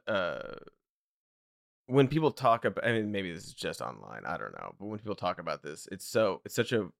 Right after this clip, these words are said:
weird, like, th-, they're always like, "Well, this is, like, reverse racism. It's just racism, but, like,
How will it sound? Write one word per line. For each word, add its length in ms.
weird, 500
like, 200
th-, 160
they're 140
always 180
like, 120
"Well, 120
this 180
is, 100
like, 120
reverse 320
racism. 440
It's 80
just 180
racism, 480
but, 180
like, 360